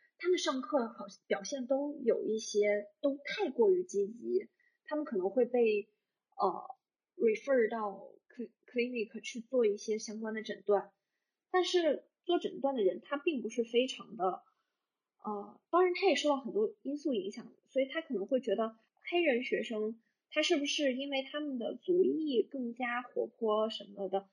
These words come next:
所以他表现出这种情况，所以他可能不会认定这个黑，黑裔学生有，比如情绪行为障碍或者是多动症之类的，但是他可能考虑到这个亚洲学生，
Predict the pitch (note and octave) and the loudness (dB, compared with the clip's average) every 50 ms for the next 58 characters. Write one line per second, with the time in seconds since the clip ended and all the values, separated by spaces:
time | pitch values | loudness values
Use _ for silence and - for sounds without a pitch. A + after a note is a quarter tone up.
0 | _ _ _ _ _ - - D4+ C#4+ C4+ - C#4 C4+ C4+ C4 - G#3+ - - - | _ _ _ _ _ -4 -2 0 0 0 -2 -4 -4 -2 0 0 0 0 0 -4
1 | A3 G#3 A#3 - B3+ A#3+ A3 F3+ F#3+ - - - - - - A3 F#3 - - _ | -6 -6 -6 -6 -6 -6 -6 -6 -8 -10 -12 -12 -16 -8 -4 -2 -2 -2 -4 _
2 | _ _ _ _ _ _ - F#4 F#4+ F#4 G4 G4 - B3 G3 G#3+ B3+ - A#4 A#4 | _ _ _ _ _ _ 2 4 4 4 0 -4 -2 0 0 0 2 2 2 2
3 | - A#4 A4 F#4+ F4+ C#4+ B3 B3+ C4 B3 A#3 A3+ B3 A#3 G#3+ G#3 G#3+ - - A#3+ | 4 4 4 4 4 2 -2 -4 -4 -4 -2 0 2 2 2 2 -2 -4 -2 0
4 | A3+ A#3 A3+ - - _ - - B3 B3 A#3+ A#3 A3 - - - G3+ - A3 G#3 | 0 0 0 -4 -12 _ -4 -2 -2 0 0 0 0 2 2 0 0 0 -2 -4
5 | G#3+ A3 - _ _ _ _ _ _ _ _ A3+ A3+ G3+ C#3+ G#2+ G#2 C3+ E3+ F#3+ | -4 -4 -6 _ _ _ _ _ _ _ _ 4 4 6 6 6 4 4 4 4
6 | - - - - _ _ _ _ _ _ _ _ _ G3+ F#3 F#3 F#3 F3+ F#3+ - | 4 2 -2 -10 _ _ _ _ _ _ _ _ _ 6 6 8 6 4 2 0
7 | - G#3+ G3+ - C#4 C4 A#3 - G3+ G#3 G#3+ G#3 - A#3 A3+ G3+ G#3 A3 G#3 F#3+ | -2 0 0 0 0 -2 0 0 0 2 2 0 0 -2 -4 -2 -2 0 0 0
8 | F#3+ F#3+ - G#3 F#3+ G3 - G#3 F#3+ - A3 G#3+ A3+ A3 A3+ A#3 C#4 C4 G#3+ - | 0 0 0 0 0 2 0 0 2 2 2 0 2 0 0 0 -2 -2 -2 -6
9 | - - E3 F3+ E3 - - - - _ _ _ _ _ _ _ _ _ _ - | -6 -4 -2 -2 -2 -2 -6 -8 -14 _ _ _ _ _ _ _ _ _ _ 0
10 | F4 E4+ F#4 F4 E4+ - E4+ E4+ - D4+ C4+ C4 - - A3+ G3+ A#3 B3+ C4+ C#4 | 2 4 2 2 2 0 -6 -6 -6 -6 -8 -8 -6 -2 -2 0 2 2 0 0
11 | C4+ F4 D#4+ D4 C#4 E4+ F4+ E4+ C4 B3+ A3 A3 A#3 - - G#3+ G3+ - G3+ G#3 | -2 -2 -2 0 0 2 0 0 0 2 0 0 0 -2 -6 -8 -4 -2 -2 -2
12 | A3 A3+ | -4 -6